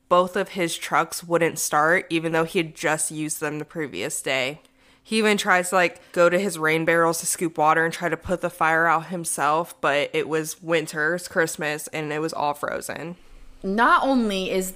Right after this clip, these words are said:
Speaker 2: the ladder missing, but his trucks aren't starting either?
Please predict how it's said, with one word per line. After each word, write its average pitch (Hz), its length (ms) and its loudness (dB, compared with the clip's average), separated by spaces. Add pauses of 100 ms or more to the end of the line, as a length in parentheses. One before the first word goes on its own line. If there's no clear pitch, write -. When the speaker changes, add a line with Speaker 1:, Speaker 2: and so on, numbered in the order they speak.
Speaker 2:
the 180 180 2
ladder 175 480 2
missing, 151 600 -4 (440)
but 185 480 4 (120)
his 202 180 -4
trucks - 400 -2
aren't 269 140 4
starting 220 480 2 (100)
either? 381 460 2